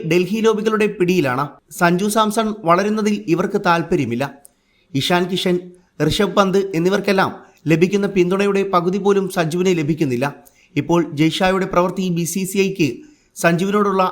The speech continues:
അനിഷ്ടം എത്രത്തോളമെന്ന് വ്യക്തമാക്കുകയാണെന്നും ആരാധകർ വ്യക്തമാക്കുന്നു. പ്രമുഖരുടെ മുഖത്തിനിട്ട അടിയാണ് സഞ്ജു നൽകിയിരിക്കുന്നതെന്ന് ആരാധകർ ചൂണ്ടിക്കാട്ടുകയും ചെയ്യുന്നു. സഞ്ജുവിനെ തളർത്താൻ ശ്രമിക്കുന്നതിനനുസരിച്ച് ഉയർത്താൻ ആരാധകർ ശ്രമിക്കും. സഞ്ജുവിനെ ഏകദിന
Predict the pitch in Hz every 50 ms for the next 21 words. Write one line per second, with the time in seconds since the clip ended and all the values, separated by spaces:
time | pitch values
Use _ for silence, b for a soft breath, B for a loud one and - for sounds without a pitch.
0 | - 160 160 170 170 - - 202 196 - - 151 151 185 180 185 202 196 196 196
1 | 196 190 180 185 180 143 165 - - - 190 190 190 190 190 190 175 185 185 180
2 | 185 185 165 120 - - - 127 139 151 156 160 170 165 165 156 151 147 - -
3 | - 127 117 117 - 127 120 127 - b b b b b b b b b b b
4 | b - _ _ - 156 160 165 156 170 185 175 175 185 190 185 - - 160 156
5 | 175 180 185 196 185 190 160 185 190 190 - - - 143 156 165 190 196 196 190
6 | 175 156 - - - - - - 156 156 160 170 190 185 180 175 170 190 180 180
7 | 180 185 185 185 190 180 180 156 - 180 B B B B B B B - 143 160
8 | 170 180 180 180 175 180 170 - 170 165 165 185 180 185 180 170 - 156 156 151
9 | 127 110 - 127 120 131 143 139 b b b b b b b b b b b -
10 | - 208 196 196 180 214 220 240 254 247 247 233 233 226 208 - 233 240 226 233
11 | 233 214 208 208 220 226 226 233 220 233 226 220 214 214 - 226 202 180 - 208
12 | 202 196 - - _ _ 160 170 180 185 185 185 - 208 208 196 185 180 180 196
13 | 196 202 196 196 185 - - 151 135 127 113 127 135 - - - - - - 185
14 | 180 185 175 202 220 226 240 247 240 240 185 185 196 190 220 208 233 233 240